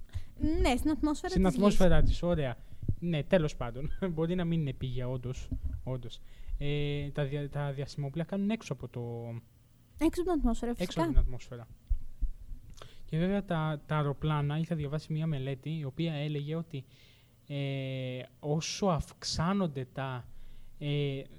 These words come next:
Speaker 2: τα δυστυχήματα με αεροπλάνο, τόσο μειώνονται τα δυστυχήματα με αεροπλάνο.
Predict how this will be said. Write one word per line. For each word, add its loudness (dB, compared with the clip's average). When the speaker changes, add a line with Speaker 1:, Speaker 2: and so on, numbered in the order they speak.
Speaker 2:
τα -2
δυστυχήματα -2
με -2
αεροπλάνο, -2
τόσο 2
μειώνονται 4
τα -6
δυστυχήματα -6
με -4
αεροπλάνο. -8